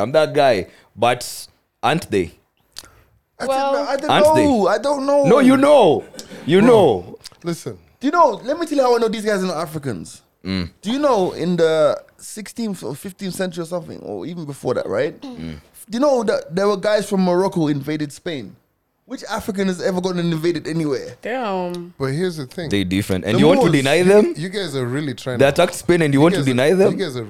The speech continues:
Speaker 4: really trying to complicate this, right?
Speaker 2: Mm.
Speaker 4: Bro,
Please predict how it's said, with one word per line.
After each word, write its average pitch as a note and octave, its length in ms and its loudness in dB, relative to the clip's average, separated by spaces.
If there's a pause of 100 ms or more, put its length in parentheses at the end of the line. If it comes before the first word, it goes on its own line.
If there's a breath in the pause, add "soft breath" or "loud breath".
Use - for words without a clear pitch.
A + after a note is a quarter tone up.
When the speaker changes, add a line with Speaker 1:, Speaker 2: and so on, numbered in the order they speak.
(140)
Speaker 4:
really C3+ 240 -6
trying B2 260 -6
to A2 60 -8 (120)
complicate A2+ 600 -10
this, - 280 -20
right? G2+ 280 -12 (200)
Speaker 2:
Mm. C3+ 260 -4 (300)
Speaker 4:
Bro, A2+ 540 -2